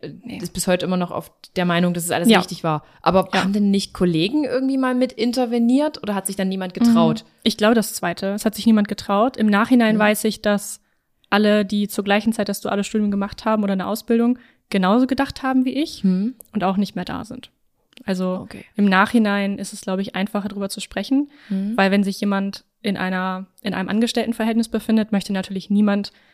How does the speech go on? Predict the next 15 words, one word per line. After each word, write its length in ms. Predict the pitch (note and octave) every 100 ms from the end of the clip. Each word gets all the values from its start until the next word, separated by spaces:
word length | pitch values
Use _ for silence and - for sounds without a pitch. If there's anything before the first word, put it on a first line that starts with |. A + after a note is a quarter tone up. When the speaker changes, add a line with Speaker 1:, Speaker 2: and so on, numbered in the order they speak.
| _
Speaker 2:
gerne 240 | - G3+ G#3
darüber 300 | G3+ G3+ G3
sprechen, 580 | - G#3+ G#3 B3 B3+ - _ _ _ _
äh, 360 | - G3 F#3+ F#3+
dass 180 | F#3+ -
es 80 | -
ans 180 | G3 -
Licht 180 | G3+ -
kommt, 180 | F#3+
dass 100 | F#3+
man 120 | F#3 F3+
seinen 180 | F3+
Job 160 | F3+ F#3
verliert. 400 | - F#3 - G#3 _ _ _ _ - - - - - _ _ - - -
Ja. 180 | F#3+